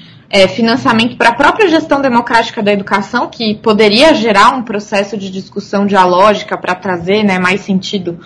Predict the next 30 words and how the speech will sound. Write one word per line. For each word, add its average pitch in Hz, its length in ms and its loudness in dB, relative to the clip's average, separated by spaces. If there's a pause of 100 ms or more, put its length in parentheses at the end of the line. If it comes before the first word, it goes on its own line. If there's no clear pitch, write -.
(500)
pra 180 380 4
essa 170 200 -2
discussão 180 500 -10
nas 175 200 -4
escolas, 180 680 0
né, 185 280 -2
e 175 120 -2
pra 170 180 -4
essa 175 160 -8
pedagogia. 170 960 -2 (480)
É, 180 320 4
então, 214 320 2
assim, 240 260 0
por 247 160 0
meio 269 220 2
do 277 80 2
cac 294 340 0
a 320 60 2
gente 311 240 -2
consegue, 294 680 -2 (440)
é, 233 240 2
garantir 277 800 0
boa 359 220 4
parte, 370 420 0
né, 226 160 -4
desse 196 280 -6
desafio 196 520 -2
que 202 100 -12
os 190 80 -4
estudantes 196 540 -2